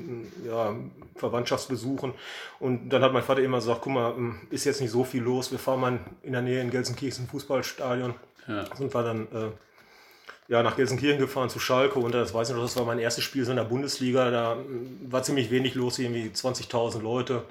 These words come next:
Speaker 1: Schlechtes Wetter, spielten gegen Gladbach eins eins. Das muss siebenundsiebzig, achtundsiebzig rum gewesen sein.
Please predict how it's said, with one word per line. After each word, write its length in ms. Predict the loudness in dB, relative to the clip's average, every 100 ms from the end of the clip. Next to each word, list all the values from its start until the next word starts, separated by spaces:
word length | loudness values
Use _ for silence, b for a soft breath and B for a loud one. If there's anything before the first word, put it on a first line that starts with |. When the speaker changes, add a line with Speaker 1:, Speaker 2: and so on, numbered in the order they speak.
| B B B B B
Speaker 1:
Schlechtes 420 | -2 2 2 2 0
Wetter, 220 | 0 0
spielten 320 | 0 -2 0
gegen 180 | 2 2
Gladbach 460 | 0 2 0 0
eins 260 | 0 0 0
eins. 520 | -2 -2 0 -2 -4 -10 _
Das 180 | -16 -8
muss 180 | -4 -4
siebenundsiebzig, 680 | -2 -4 -4 -6 -10 -12 -14
achtundsiebzig 640 | -12 -10 -8 -8 -8 -10 -10
rum 100 | -8
gewesen 360 | -4 -4 -4
sein. 280 | -6 -4 -4